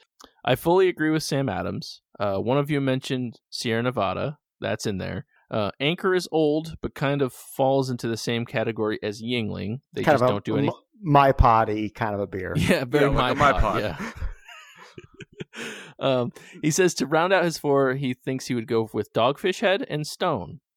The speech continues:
Speaker 1: Uh, maybe Rogue instead of Stone, but those are close. Um,
Speaker 3: Hmm.
Speaker 1: yeah.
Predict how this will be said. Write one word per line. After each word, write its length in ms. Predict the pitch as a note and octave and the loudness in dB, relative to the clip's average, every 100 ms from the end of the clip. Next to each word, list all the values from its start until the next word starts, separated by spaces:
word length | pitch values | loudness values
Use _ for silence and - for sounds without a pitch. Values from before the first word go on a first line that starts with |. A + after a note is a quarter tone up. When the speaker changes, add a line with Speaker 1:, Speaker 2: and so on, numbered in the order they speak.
| - | -8
Speaker 1:
Uh, 220 | F#2 F#2 | -6 -4
maybe 420 | F#2+ B2+ C#3+ C#3 | -2 0 2 0
Rogue 600 | A2+ G#2 B2 B2 A#2+ B2+ | -2 0 4 4 4 0
instead 360 | A#2+ A2+ - B2 | -4 -6 -2 0
of 100 | G#2 | -2
Stone, 400 | - F#2+ F#2 F#2+ - | -6 -6 -6 -6 -6
but 140 | - | -6
those 280 | G2 F#2+ - | -4 -4 -8
are 100 | G#2 | -14
close. 520 | - D2+ A#1 - - _ - | -8 -8 -8 -12 -18 _ -8
Um, 100 | - | -6
Speaker 3:
Hmm. 180 | G3 G2+ _ _ _ _ - | -4 -8 _ _ _ _ -14
Speaker 1:
yeah. 220 | - | -14